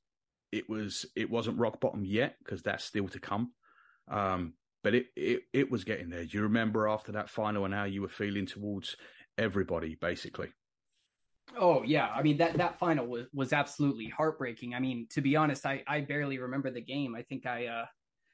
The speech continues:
Speaker 2: s-, you know, started drinking fifteen minutes in, you know what I mean, just to deal with it. <laughs> But yeah, it was, um, it was rough. And I, I, uh, you know, the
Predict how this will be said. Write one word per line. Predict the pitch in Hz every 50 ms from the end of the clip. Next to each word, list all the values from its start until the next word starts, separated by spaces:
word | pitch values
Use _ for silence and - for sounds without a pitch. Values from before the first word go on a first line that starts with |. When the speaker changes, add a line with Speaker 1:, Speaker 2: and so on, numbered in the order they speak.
| _ _ _ _ _ -
Speaker 2:
s-, | 156 147 - - -
you | 143 139 - 143 135 135
know, | 131 127 123
started | - - 151 143 135 123 120
drinking | - 135 147 175 170 - 123 113
fifteen | - - 131 131 - - - 131 123
minutes | 120 120 117 110 - - 147
in, | 143 160 147 120
you | 113 117
know | 120 117
what | 117 117
I |
mean, | 117 120 123 131
just | 131 131 120 - -
to | 120
deal | 110 120 131 160
with | 151 - - -
it. | 113 - - - - - - - - -
<laughs> | 262 240 170 - 175 160 147 147 - 156 147 - - - - - - - - -
But | 165 170 165
yeah, | 175 180 165 147
it | 156 175 165
was, | 165 156 151 170
um, | 160 151 143 135 127 120 117 - _ _ _ _ _ _ _ _ _ - _ _ - _ _ _ _ _ _ -
it | - 190 190
was | 196 156 -
rough. | 147 156 151 143 - - -
And | 151 139
I, | 135 135 131 123 117 - -
I, | 139 139 139 135 135 131 127 127
uh, | 127 123 120 120 117 117 117 - - - - - _ _ _ _
you | - - 147
know, | 151 151 135
the | 123 143